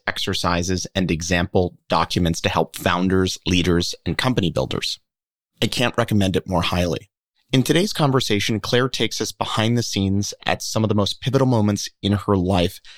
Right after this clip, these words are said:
that turned her into the type of leader she is today. We start with the inside story of her lengthy, no stone unturned process of interviewing with the Collison brothers for the C O O seat.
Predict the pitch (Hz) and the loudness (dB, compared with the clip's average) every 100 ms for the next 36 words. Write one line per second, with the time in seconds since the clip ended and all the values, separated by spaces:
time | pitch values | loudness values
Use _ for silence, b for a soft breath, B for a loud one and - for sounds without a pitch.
0 | B - 104 - - 123 127 113 107 - | B -2 -2 0 0 2 2 2 0 0
1 | 95 98 - - 92 90 90 78 82 80 | 2 2 2 0 -2 -2 0 0 2 2
2 | 82 - 76 76 - 98 95 - _ _ | 0 0 -2 -2 -2 0 0 -4 _ _
3 | _ _ _ _ _ _ 151 156 - 175 | _ _ _ _ _ _ -2 -2 2 2
4 | 240 220 - - - 135 160 - 147 143 | 2 0 -2 -4 0 2 2 2 0 0
5 | - 120 110 110 - 107 98 117 104 95 | 0 2 2 2 0 -2 0 0 2 2
6 | 104 113 - 120 120 - - 104 104 113 | 2 2 0 2 2 -2 -6 0 2 2
7 | - - 107 104 107 - 104 107 - 104 | 0 0 2 2 2 2 2 2 0 0
8 | 107 98 - 98 - 92 - 92 - 110 | 0 0 0 0 0 -2 -2 -6 -4 -2
9 | 107 - 104 104 104 101 98 98 98 - | 0 0 0 2 4 4 2 2 -2 0
10 | 98 95 - 92 87 85 76 67 - - | 0 0 0 -2 0 -2 -2 -2 -4 -4
11 | 90 90 - 95 87 87 87 - - | -4 -2 -2 0 2 0 -2 -8 -10